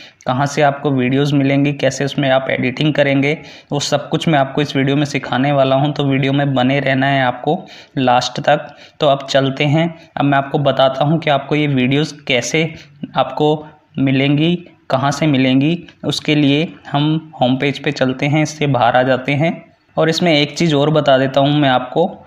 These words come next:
वापस YouTube पे आके जो मैंने आपको earning भी starting में दिखाई थी, वो इसी channel की दिखाई थी, satisfying station की ही।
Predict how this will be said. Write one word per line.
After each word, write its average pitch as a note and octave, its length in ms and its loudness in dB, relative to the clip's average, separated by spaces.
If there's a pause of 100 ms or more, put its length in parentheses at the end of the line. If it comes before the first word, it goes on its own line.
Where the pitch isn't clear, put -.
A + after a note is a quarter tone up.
(240)
वापस B2+ 380 0
YouTube C3+ 380 0
पे D3+ 80 2
आके D3 520 0 (520)
जो C#3+ 180 0
मैंने C#3+ 240 4
आपको C#3 300 0
earning C3 380 4
भी D3+ 160 0
starting C3+ 460 0
में C#3+ 120 2
दिखाई C3 300 2
थी, C#3 140 -2
वो D3+ 180 0
इसी C#3 240 -4
channel C3+ 320 0
की C#3+ 100 0
दिखाई C3 340 0
थी, D3+ 160 -2
satisfying C3 600 -2
station C3 420 -2
की D3 200 0
ही। E3 140 0